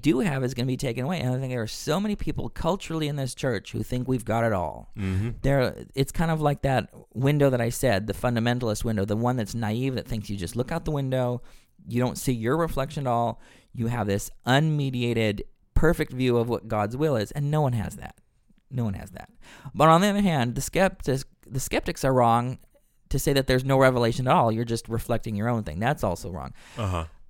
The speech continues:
Speaker 1: I think that's where, where we get into this. Like, let's go in then in chapter twenty-nine. I love this. Oh, yeah. I love this. Um, where it says,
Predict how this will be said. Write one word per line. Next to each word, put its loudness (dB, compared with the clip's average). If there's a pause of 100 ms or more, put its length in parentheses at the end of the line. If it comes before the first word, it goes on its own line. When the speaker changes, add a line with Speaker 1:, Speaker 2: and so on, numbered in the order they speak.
Speaker 1:
I -4
think -2
that's 0
where, -4 (180)
where -6
we -4
get -6
into -4
this. -10
Like, -6
let's -4
go -4
in -6
then -6
in -4
chapter -2
twenty-nine. 0 (1500)
I -8
love -2
this. -8
Oh, -2
yeah. -8 (100)
I -8
love -4
this. -10
Um, -6 (920)
where -6
it -10
says, -2